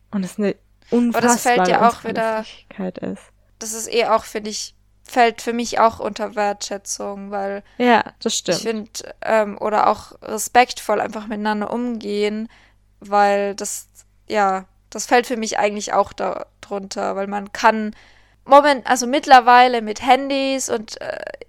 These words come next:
Speaker 2: allem kann man zumindest Bescheid sagen, wenn man jetzt vielleicht doch s-, nicht kann oder sich verspätet, so, also
Speaker 1: Ja.
Speaker 2: das, finde ich, kann man fast schon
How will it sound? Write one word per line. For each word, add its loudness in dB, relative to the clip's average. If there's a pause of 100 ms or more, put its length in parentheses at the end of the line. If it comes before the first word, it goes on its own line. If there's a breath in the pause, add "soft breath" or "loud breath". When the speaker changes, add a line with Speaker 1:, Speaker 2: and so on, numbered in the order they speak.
(160)
Speaker 2:
allem 4 (140)
kann 4
man -2
zumindest -6
Bescheid 2
sagen, 0
wenn -8
man -8
jetzt -10
vielleicht -6 (600)
doch -6
s-, -14 (100)
nicht -12
kann -4
oder -6
sich -10
verspätet, -6
so, -8
also -10 (760 soft breath)
Speaker 1:
Ja. 2 (160)
Speaker 2:
das, -6
finde -10
ich, -18
kann -2
man -2
fast -8
schon -10